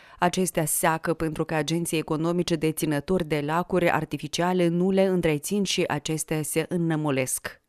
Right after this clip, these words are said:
Actualmente în țară sunt mai mult de patru mii de lacuri și iazuri, însă amenziile administrative pentru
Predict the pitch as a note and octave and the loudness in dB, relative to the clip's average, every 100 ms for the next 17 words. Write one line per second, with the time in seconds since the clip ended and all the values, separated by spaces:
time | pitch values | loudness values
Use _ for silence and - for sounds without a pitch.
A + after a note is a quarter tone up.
0 | _ - G#3+ G#3 A#3 G#3+ B3 G3+ F3+ E3+ | _ 0 0 2 2 4 4 4 2 2
1 | F3+ F3+ F3+ F3 - G#3+ A3 G#3+ G#3+ G#3+ | 2 4 4 4 2 0 -2 0 0 2
2 | G3 G3 A3 A3+ E3+ F3+ F3+ - F#3+ G3 | 2 4 2 0 -2 2 0 2 -4 0
3 | G#3 G3 G3 F#3 F3 D#3+ D#3 E3+ E3 - | 2 4 4 4 2 2 0 -2 -6 -4
4 | D#3 C3 B2+ - G#2 - D#3 D#3 E3+ D#3 | -6 -2 -2 -2 -6 -6 -6 -4 -2 0
5 | D#3 D#3 D#3+ D#3+ D3 D3 C#3 - C#3 C#3+ | 0 0 0 0 0 0 -2 -2 -4 -2
6 | D#3 D#3 - C#3+ C#3 C#3 | 0 0 -2 -4 0 0